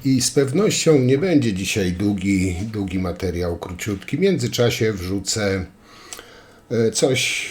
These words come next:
materiały jakieś filmowe powiązane z Kościółkiem, a to raczej jako ciekawostki,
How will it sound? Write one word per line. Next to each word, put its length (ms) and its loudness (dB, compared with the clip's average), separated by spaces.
materiały 600 0
jakieś 300 -6
filmowe 460 -2
powiązane 960 -4
z 100 -2
Kościółkiem, 800 -2
a 120 -4
to 140 0
raczej 340 0
jako 280 -4
ciekawostki, 1120 -4